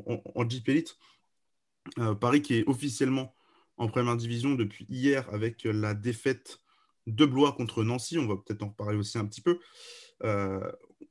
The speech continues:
voilà, ce que je, ce que je vous propose, c'est qu'on, je, je vais vous poser une question, en fait, tout simplement, peut-être, euh, Antoine, pour commencer. Euh, est-ce que sur la, cette semaine, par exemple, euh, lund-, est-ce que lundi dernier, est-ce que tu croyais que la montée en G P pour Paris était,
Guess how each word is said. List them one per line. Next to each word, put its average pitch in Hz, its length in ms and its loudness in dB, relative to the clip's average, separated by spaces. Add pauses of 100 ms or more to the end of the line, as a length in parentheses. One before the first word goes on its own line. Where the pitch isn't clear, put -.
voilà, 123 180 8
ce 117 100 0
que 139 100 0
je, 135 160 -2
ce - 180 -10
que 156 80 6
je 151 60 4
vous 165 80 4
propose, 180 320 8
c'est 135 120 0
qu'on, 127 500 0 (600)
je, 123 80 0
je 131 60 -2
vais 135 240 6
vous 185 40 8
poser 190 180 8
une 180 80 8
question, 147 300 4
en 135 40 6
fait, 135 100 4
tout - 140 -10
simplement, 131 480 0
peut-être, 123 240 -4
euh, 107 320 2
Antoine, 123 260 0
pour 117 140 -8
commencer. 120 340 -2 (640)
Euh, 104 340 -2 (220)
est-ce 117 140 0
que 185 440 8 (460)
sur - 220 2
la, 139 160 6
cette 170 180 2
semaine, 120 300 2
par 117 100 2
exemple, 123 300 -2
euh, 110 240 2 (920)
lund-, 147 300 4
est-ce 120 120 0
que 185 60 8
lundi 165 260 8
dernier, 139 300 6
est-ce 160 120 2
que 160 140 0
tu 151 280 -8
croyais 127 480 2 (840)
que 123 120 0
la 117 120 6
montée 117 260 2
en 123 100 2
G 113 100 -2
P 131 140 0
pour 135 240 -8
Paris 131 220 2
était, 117 160 -2